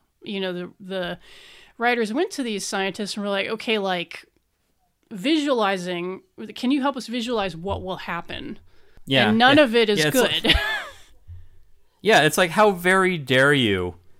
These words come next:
Speaker 2: you know, accurately portray the, you know, effects of nuclear war.
Speaker 1: Yeah.
Speaker 2: Like, what do you want <laughs> me to do? And I, I like, too, that, um, you know, the narration, because it is still, like, this kind of funny mashup of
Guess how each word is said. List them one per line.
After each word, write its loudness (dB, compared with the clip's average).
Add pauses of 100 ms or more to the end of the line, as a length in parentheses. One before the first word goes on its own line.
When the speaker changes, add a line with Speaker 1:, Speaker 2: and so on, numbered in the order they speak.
(180)
Speaker 2:
you 2
know, 2
accurately 2
portray 0 (120)
the, 0
you 0
know, -4
effects -2
of -8 (140)
nuclear -4
war. -6 (540)
Speaker 1:
Yeah. -6
Speaker 2:
Like, -2
what -2
do -2
you -4
want 2
<laughs> -
me 4
to -2
do? 0 (180)
And 2
I, 6
I 4
like, 4
too, 0
that, 2
um, 2
you 0
know, -6
the 0
narration, 0 (280)
because 0
it 0
is 2
still, 0
like, 0
this -2
kind -8
of -6 (340)
funny -2
mashup 0 (520)
of 2